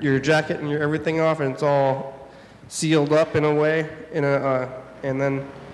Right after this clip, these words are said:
And then when you get into your suit, then you just take it all off, hang it on the, on the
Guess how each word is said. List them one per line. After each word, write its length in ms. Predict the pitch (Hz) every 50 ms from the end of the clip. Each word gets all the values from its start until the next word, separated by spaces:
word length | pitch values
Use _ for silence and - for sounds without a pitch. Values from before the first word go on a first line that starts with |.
| - - - - - - - -
And 120 | 147 127 135
then 220 | 139 139 139 139
when 140 | 135 135 135
you 60 | 131
get 340 | 139 143 139 - - - -
into 360 | 139 139 139 135 131 135 135
your 380 | 139 135 135 131 131 131 131 127
suit, 320 | 131 - 175 180 170 -
then 80 | 139 135
you 100 | 135 131
just 140 | 131 -
take 120 | - 143 151
it 60 | 151
all 200 | 139 143 151 156
off, 260 | 165 175 180 - -
hang 200 | 139 147 160 160
it 80 | 156 156
on 120 | 156 151 151
the, 240 | 143 139 - - -
on 180 | 147 139 143 139
the 380 | 139 135 135 135 135 135 139